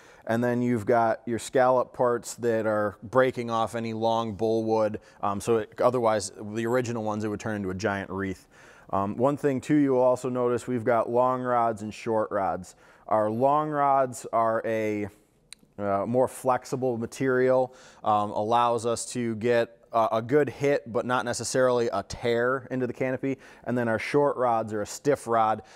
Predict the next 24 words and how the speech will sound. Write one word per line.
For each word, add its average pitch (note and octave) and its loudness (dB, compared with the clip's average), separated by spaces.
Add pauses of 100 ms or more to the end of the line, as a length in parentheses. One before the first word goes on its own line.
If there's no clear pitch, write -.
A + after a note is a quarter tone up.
(140)
So A2+ 0
the A2+ -2
theory C#3+ 0
and B2+ 0
idea B2 2
behind A#2+ 0
it, A2+ 0
and G#2+ -4
it F#2 -6
works B2 0
very A#2 0
well, A2+ 2
is G#2+ -6
you've A2 -6
got A2 -2
your, G#2 -2
your G#2+ -2
loose D3 2
rod C3 2
that A#2 -6
kinda B2+ -4
breaks B2 -2
things A#2 -6
loose, A2+ -4